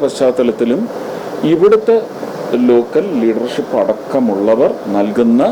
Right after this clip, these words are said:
റിപ്പോർട്ട് അനുസരിച്ചുള്ള നിർദ്ദേശം ഗവൺമെന്റ് തലത്തിൽ വരുന്നത് മാത്രമേ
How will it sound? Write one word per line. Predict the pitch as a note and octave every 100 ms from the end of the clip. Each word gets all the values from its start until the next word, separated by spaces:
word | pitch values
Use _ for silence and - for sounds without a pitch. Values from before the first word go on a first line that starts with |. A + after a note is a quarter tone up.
| - - - - - G#2
റിപ്പോർട്ട് | G#2+ A#2+ A#2+ A#2
അനുസരിച്ചുള്ള | A2 G#2 A#2 B2 A#2+ G#2+ G#2+ G2+
നിർദ്ദേശം | G2+ - A#2+ A#2 - F#3 B3 - - - - - - - - - - - - F#2+
ഗവൺമെന്റ് | A2+ B2 B2 A#2
തലത്തിൽ | A2 G2+ A2 G#2 G2
വരുന്നത് | G2 G2 G2+ G2 F2+ F2+
മാത്രമേ | G#2 B2 - C3 B2+